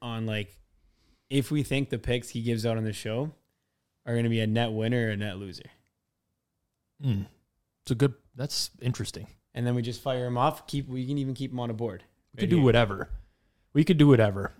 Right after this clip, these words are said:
Speaker 2: Um, this was, that was, I mean, it's very entertaining. You, if you wanna listen to the picks, you can listen
Speaker 1: This
Speaker 2: to
Speaker 1: has
Speaker 2: that
Speaker 1: been
Speaker 2: time.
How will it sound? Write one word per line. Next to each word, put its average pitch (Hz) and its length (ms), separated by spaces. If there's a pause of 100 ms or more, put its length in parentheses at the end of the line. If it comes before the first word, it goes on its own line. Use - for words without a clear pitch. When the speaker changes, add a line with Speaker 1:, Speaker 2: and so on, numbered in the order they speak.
(140)
Speaker 2:
Um, 127 440
this 147 180
was, 147 300
that 135 200
was, 135 340
I 127 60
mean, 127 160
it's 127 140
very 170 220
entertaining. 120 580 (260)
You, 120 160
if 120 120
you 123 60
wanna 127 160
listen 117 220
to 104 80
the 98 60
picks, - 280
you 104 60
can 107 140
listen 104 200
Speaker 1:
This - 60
Speaker 2:
to 104 60
Speaker 1:
has 101 80
Speaker 2:
that 101 40
Speaker 1:
been 131 140
Speaker 2:
time. 131 60